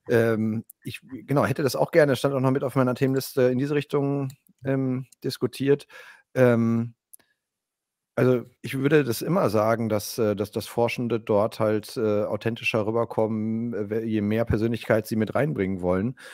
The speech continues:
Andererseits würde ich jetzt auch, ähm, nicht das unbedingt als Erwartungshaltung oder als Must-have oder so formulieren. Da gibt's halt auch, äh, äh, Leute, die verschieden weit gehen wollen,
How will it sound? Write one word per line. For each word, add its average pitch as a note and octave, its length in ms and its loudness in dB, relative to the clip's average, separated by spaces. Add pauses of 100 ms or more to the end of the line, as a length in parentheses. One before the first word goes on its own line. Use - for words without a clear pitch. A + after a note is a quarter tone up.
(180)
Andererseits A2 440 2
würde A#2 140 0
ich A2+ 60 2
jetzt A#2+ 180 0
auch, A#2+ 380 2 (100)
ähm, G#2+ 600 0 (220)
nicht B2 380 -6
das B2 140 -2
unbedingt B2 260 -2
als A#2 140 -2
Erwartungshaltung A#2 800 0
oder A2 200 2
als A2 120 -4
Must-have G#2+ 540 -4
oder A2+ 120 0
so G#2+ 140 -2
formulieren. G#2 560 -2
Da F#2+ 100 -2
gibt's - 240 -10
halt G2+ 220 -2
auch, G2+ 300 -2
äh, G2 260 2 (720)
äh, B2 80 2
Leute, A2 300 4
die A2 100 0
verschieden G#2+ 480 -4
weit A2+ 240 2
gehen F2+ 260 -4
wollen, F#2 380 -2